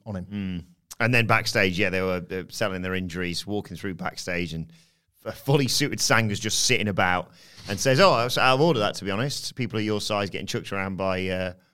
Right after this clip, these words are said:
Speaker 2: Von Wagner." Wesley's always, "What do you mean people of my size?" And, uh, Nathan Fraser's like, "I don't think you meant anything by it." He's like, "No, no, let's have it out." So he's gonna face Sanga next week.
Speaker 1: Sanga, ma-, like, pro-, like, every time Sanga's on screen at the moment, especially with, like,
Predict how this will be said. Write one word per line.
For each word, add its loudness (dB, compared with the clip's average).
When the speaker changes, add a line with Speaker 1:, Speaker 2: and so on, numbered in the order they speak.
Speaker 2:
Von -4
Wagner." -4
Wesley's 0
always, -2
"What 0
do 2
you 0
mean 0
people -4
of -6
my -6
size?" -6
And, -8
uh, -2
Nathan -6
Fraser's -6
like, -4
"I -8
don't -8
think -6
you -6
meant -2
anything -8
by -8
it." -6
He's -10
like, -12
"No, 0
no, 0
let's 2
have 4
it 2
out." -4
So -2
he's -4
gonna -4
face -8
Sanga -10
next -14
week. -16
Speaker 1:
Sanga, -2
ma-, 2
like, 6
pro-, 8
like, 2
every 6
time 4
Sanga's 2
on 4
screen 0
at 0
the -4
moment, 0
especially -2
with, 0
like, 2